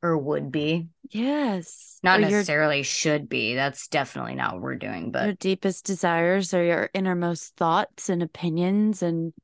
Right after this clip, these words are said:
Speaker 2: you're just making a bunch of shit up. That's what we're doing.
Speaker 1: We're so good. We, like, put ourselves in other people's shoes.
Speaker 2: Which is really hard.
Speaker 1: Most of
Speaker 2: Not
Speaker 1: the
Speaker 2: a
Speaker 1: time,
Speaker 2: lot
Speaker 1: they don't fit. <laughs>
Speaker 2: No. Oh, or
Speaker 1: They
Speaker 2: I would
Speaker 1: really
Speaker 2: just,
Speaker 1: don't.
Speaker 2: I would never wear this shoe.
Speaker 1: Get this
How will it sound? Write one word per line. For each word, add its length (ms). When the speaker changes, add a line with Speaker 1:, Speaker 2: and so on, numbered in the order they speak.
Speaker 2:
you're 140
just 200
making 320
a 80
bunch 240
of 80
shit 220
up. 220
That's 200
what 120
we're 120
doing. 360
Speaker 1:
We're 160
so 240
good. 380
We, 180
like, 200
put 320
ourselves 720
in 120
other 200
people's 340
shoes. 580
Speaker 2:
Which 140
is 200
really 200
hard. 500
Speaker 1:
Most 260
of 60
Speaker 2:
Not 120
Speaker 1:
the 20
Speaker 2:
a 20
Speaker 1:
time, 100
Speaker 2:
lot 40
Speaker 1:
they 160
don't 280
fit. 320
<laughs> 360
Speaker 2:
No. 320
Oh, 200
or 100
Speaker 1:
They 60
Speaker 2:
I 100
would 160
Speaker 1:
really 120
Speaker 2:
just, 60
Speaker 1:
don't. 100
Speaker 2:
I 120
would 160
never 280
wear 200
this 380
shoe. 380
Speaker 1:
Get 160
this 180